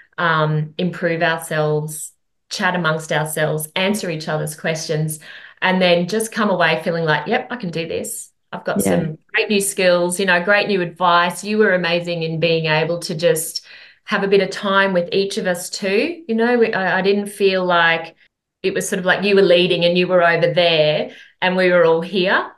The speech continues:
Speaker 1: It was very integrated, which was really good. And just having a couple of those times during the day where it was one-on-one with you and being able to ask you some really,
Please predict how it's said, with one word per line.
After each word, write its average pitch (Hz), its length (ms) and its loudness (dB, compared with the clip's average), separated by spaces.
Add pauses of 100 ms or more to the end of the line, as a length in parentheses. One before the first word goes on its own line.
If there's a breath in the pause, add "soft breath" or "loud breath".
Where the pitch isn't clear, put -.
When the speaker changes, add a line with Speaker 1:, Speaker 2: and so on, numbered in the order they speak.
Speaker 1:
It 220 80 0
was 196 120 0
very 190 360 2
integrated, 202 680 0
which 262 200 -4
was 262 200 -4
really 262 260 2
good. 226 200 6
And 190 120 0
just 208 180 -6
having 208 300 0
a 185 80 -2
couple 208 300 -2
of 185 180 -2
those 175 500 2 (340 loud breath)
times 196 400 0
during 190 180 -2
the 175 60 0
day 175 220 2
where 175 120 2
it - 60 -2
was 175 180 -4
one-on-one 175 480 0
with 196 240 -4
you 175 120 0
and 170 120 -2
being 165 220 -2
able 160 220 -2
to - 160 -8
ask 165 240 -6
you 160 80 -8
some 175 200 -8
really, 160 480 -4